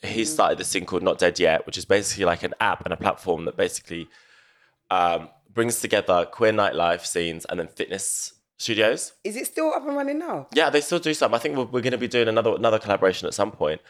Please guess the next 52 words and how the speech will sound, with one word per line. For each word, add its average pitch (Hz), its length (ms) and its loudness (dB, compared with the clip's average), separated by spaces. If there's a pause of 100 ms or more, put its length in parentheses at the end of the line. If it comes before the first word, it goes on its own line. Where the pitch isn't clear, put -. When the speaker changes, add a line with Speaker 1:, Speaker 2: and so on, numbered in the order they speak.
(260)
Speaker 1:
But, 160 240 2
Speaker 2:
Mm. 170 60 -10
Speaker 1:
but, 107 220 2
but - 140 -12
basically 113 480 0
what 95 320 2
it 92 140 -4
is, 87 320 0
is - 200 -10
we 104 120 0
collaborate 95 340 0
with 90 180 -2
At 90 120 2
Your 92 100 -2
Beat, 92 260 -2
which 71 140 -12
was - 120 -10
started 90 340 0
by 85 220 4 (120)
an 85 100 -2
amazing 95 380 0
guy 87 140 2
called 85 320 -8 (160)
Joel, 87 480 2 (120)
Speaker 2:
Mm-hmm. 156 200 -12 (140)
Speaker 1:
who's 92 180 -2
black 92 320 0
and 90 80 -8
queer, 87 480 4
and 87 120 -6
he 90 60 -4
has 87 220 -2
this 85 80 -14
thing 85 180 -6
called 85 260 -6
At 80 140 -2
Your 87 100 -4
Beat, 82 200 0
which 80 140 -10
is - 20 -12
basically, - 280 -4
like, 85 100 -2
a - 40 -8
dance 95 320 4
studio, 78 420 0
but 85 120 -4
then 82 120 -2
it's, 73 120 -6
like, 82 140 -2
Speaker 2:
Mm-hmm. - 40 -20
Speaker 1:
different, 87 460 -4 (1000)
um, 85 300 0